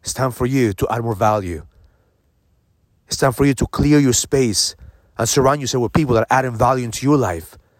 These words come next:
adding value into your business, adding value into your family, and cut off the people who are just taking from you, that are taking and draining your energy. Cut off the people,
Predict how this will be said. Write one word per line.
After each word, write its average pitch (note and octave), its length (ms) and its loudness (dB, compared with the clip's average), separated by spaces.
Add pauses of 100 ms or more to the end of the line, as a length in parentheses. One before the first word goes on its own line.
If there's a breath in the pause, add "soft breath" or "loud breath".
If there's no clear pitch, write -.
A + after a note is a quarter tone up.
(360)
adding C#3 220 0
value C#3+ 220 2
into B2+ 180 -6
your E3+ 100 6
business, F#2+ 540 -2 (1300)
adding D3 160 2
value D3 240 2
into C#3 160 -8
your D#3+ 120 4
family, F#2+ 520 -4 (1000)
and A#2+ 160 -6
cut D3+ 240 2
off C#3+ 100 -4
the C3 120 -4
people G2+ 520 -2 (460)
who - 80 -6
are - 40 -6
just - 280 -4
taking C3+ 320 -4
from G2 240 -12
you, F2+ 240 -16 (600)
that A2+ 100 -4
are A2+ 40 -2
taking C#3 440 0
and A2+ 120 -6
draining C#3 280 0
your C#3 120 -2
energy. A#2+ 560 -2 (840)
Cut C#3+ 140 2
off C#3+ 80 2
the C3+ 120 0
people, D3+ 540 2